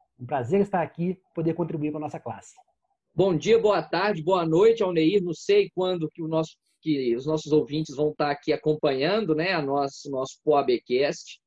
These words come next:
Speaker 2: Eu sou o professor Vitor Lana, sou advogado, dono de um escritório de advocacia. É, sou professor também na Universidade fumec. São as minhas duas atividades hoje,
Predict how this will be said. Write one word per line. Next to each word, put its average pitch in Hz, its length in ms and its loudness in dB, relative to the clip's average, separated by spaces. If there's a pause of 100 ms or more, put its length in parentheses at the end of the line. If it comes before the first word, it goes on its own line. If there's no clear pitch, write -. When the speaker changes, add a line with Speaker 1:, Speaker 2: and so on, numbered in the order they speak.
(140)
Speaker 2:
Eu 156 160 4
sou 156 240 4
o 151 40 -2
professor 151 500 0
Vitor 139 340 -4
Lana, 180 520 -2 (120)
sou 156 80 4
advogado, 143 720 0 (460)
dono 131 240 -4
de 123 80 -8
um - 20 -8
escritório 123 380 -2
de 117 80 -2
advocacia. 117 840 -2 (760)
É, 135 260 4
sou 147 160 -2
professor 151 480 0
também 147 320 2
na 160 80 -2
Universidade 127 640 -2
fumec. 135 480 -4 (180)
São - 200 -8
as 123 120 -10
minhas 131 220 -6
duas 147 240 0
atividades 123 680 -2
hoje, 147 240 2